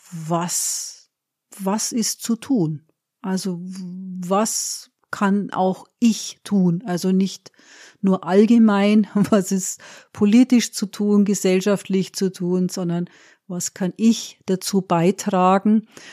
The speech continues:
Und ich möchte diese Ausgabe meines Podcasts nutzen,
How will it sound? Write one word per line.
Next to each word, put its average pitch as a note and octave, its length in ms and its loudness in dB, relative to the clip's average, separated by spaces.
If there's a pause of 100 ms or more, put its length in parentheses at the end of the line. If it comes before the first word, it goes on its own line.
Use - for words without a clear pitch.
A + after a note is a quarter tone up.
(260)
Und F#3 380 4
ich - 260 -8
möchte F#3 480 0
diese F3+ 840 0 (460)
Ausgabe F3+ 760 0
meines E3 400 -4
Podcasts - 920 -8
nutzen, F#3+ 680 2